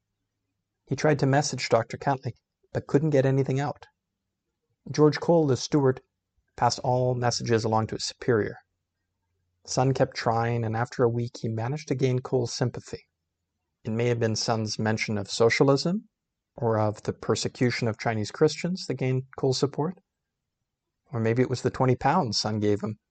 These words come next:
with the promise of more to follow. Cole personally brought a handwritten note from Sun to Doctor Cantley, alerting him to the kidnapping and plans for him to be smuggled by the legation back to China.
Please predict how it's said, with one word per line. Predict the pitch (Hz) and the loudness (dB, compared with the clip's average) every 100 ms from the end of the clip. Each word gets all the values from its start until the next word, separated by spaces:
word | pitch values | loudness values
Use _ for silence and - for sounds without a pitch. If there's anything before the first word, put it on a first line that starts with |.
| _ | _
with | 113 | -8
the | - | -6
promise | - 120 120 - | 0 0 0 -2
of | 117 | -2
more | 113 | 0
to | 123 | 2
follow. | 117 139 120 104 _ _ _ _ _ _ _ _ _ - | 2 2 2 -4 _ _ _ _ _ _ _ _ _ -2
Cole | 135 | -2
personally | 131 139 127 127 | 2 2 2 0
brought | 117 117 117 - - 113 | 0 0 0 -2 -10 -4
a | |
handwritten | 110 117 127 147 151 | 0 2 2 2 2
note | 123 123 | 2 0
from | - 113 | -4 -4
Sun | - 113 131 - _ _ | 0 0 -2 -8 _ _
to | - | -4
Doctor | 107 131 - | 0 -2 -2
Cantley, | 139 120 - 117 - _ _ _ - | 0 0 0 -4 -6 _ _ _ -4
alerting | 113 117 135 127 117 | 2 6 6 6 2
him | 110 | 0
to | - | -2
the | 113 | -6
kidnapping | - 107 107 101 120 117 - _ - | -4 0 0 -2 -4 -8 -10 _ -6
and | 113 | -4
plans | - 117 117 | -2 0 0
for | - 117 | 0 0
him | 117 | 0
to | 113 | -2
be | 160 | -6
smuggled | - - 117 123 113 - - | -6 -2 0 0 -2 -12 -4
by | 117 | -2
the | 117 | 0
legation | 120 120 120 - 110 | 2 4 2 0 0
back | 110 - | 0 0
to | 117 | -4
China. | - 113 98 | 0 0 0